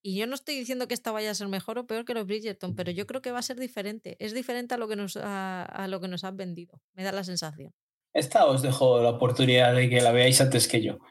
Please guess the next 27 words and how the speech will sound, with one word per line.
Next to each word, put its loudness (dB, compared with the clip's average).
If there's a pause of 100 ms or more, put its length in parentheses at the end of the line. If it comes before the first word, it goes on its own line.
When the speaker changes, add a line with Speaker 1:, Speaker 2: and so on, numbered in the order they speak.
Speaker 2:
y 2
luego 6
me 6
lo 6
contáis. 2 (240)
<laughs> 2 (300)
Speaker 1:
Venga. -8 (260)
El -4
diez 0
de -4
noviembre -4
se -2
estrena -2
la -2
temporada -2
cuatro -4
y -2
Para -4
toda -2
la -2
humanidad. -4 (100)
¿Tú -4
esta -2
la -2
llevas -4
al -6
día? -6